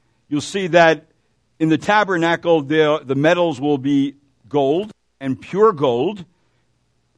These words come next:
And the table of showbread and the incense altar, all those would be made of gold. And the reason, of course, for that, and of course, when you get into the holy place, the mercy seat, where the blood was sprinkled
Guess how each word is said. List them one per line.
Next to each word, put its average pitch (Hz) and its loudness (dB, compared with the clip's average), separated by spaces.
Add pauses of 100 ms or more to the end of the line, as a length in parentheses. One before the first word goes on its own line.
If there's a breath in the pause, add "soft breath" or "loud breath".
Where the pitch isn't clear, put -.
(220)
And 143 -2
the 147 0
table 180 -2
of 147 -2
showbread 175 2
and 160 0
the 143 0
incense 175 -6
altar, 147 -4
all 175 4
those 170 2
would 147 -6
be 156 -8
made 139 0
of 123 -10
gold. 131 0 (800)
And 143 -2
the 139 0
reason, 156 0
of 143 -6
course, 156 -4 (100)
for 190 2
that, 131 0 (260)
and 135 -6
of 131 -6
course, 156 -4
when 143 -2
you 135 -2
get 147 -2
into 135 -6
the 123 -6
holy 190 -2
place, 123 -6
the 127 -8
mercy 151 -4
seat, 95 -14 (800)
where 135 0
the 123 -2 (180)
blood 147 0
was 139 -2
sprinkled 143 -4